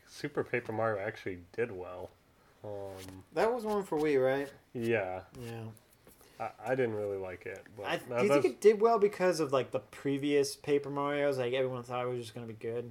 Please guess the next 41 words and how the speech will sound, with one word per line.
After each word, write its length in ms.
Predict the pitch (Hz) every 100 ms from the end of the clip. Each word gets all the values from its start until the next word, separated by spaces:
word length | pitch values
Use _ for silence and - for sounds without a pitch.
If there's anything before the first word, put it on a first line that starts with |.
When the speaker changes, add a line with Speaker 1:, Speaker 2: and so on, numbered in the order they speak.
| 110
Speaker 2:
'Cause 80 | 139
Speaker 1:
Yeah. 640 | 123 123 117 101 92 90 - - - 139
Speaker 2:
I 100 | 127
think 180 | 147
that's 240 | 139 123 -
probably 380 | - 120 131 131
why. 260 | 127 131
I 140 | 127 170
got, 200 | 185 165
I 160 | 143 190
got, 260 | 147 120 135
I 180 | 202
even 180 | 226 135
got 160 | 120 110
the 80 | 117
game 220 | 120 117
and 80 | 113
I 100 | 104
was 120 | -
like, 120 | - _ _ _
but 60 | 143
I 60 | 180
heard 240 | 254 330
that 80 | - - 175 -
someone 440 | 143 - 208 311 302
said 200 | 240 190
the 80 |
story 340 | 135 - 165 180
was, 180 | 160 143
like, 220 | 127 110
pretty 280 | - 139 123
decent 400 | 120 127 151 147
in 180 | 151
that 100 | 151
game. 280 | 147 156 156 135
Speaker 1:
Yeah, 80 |
the 140 | 113 107
writing 340 | 127 202 175
seems 340 | - 123 110 - -
pretty 340 | - 143 127
good. 420 | 98 110 107 98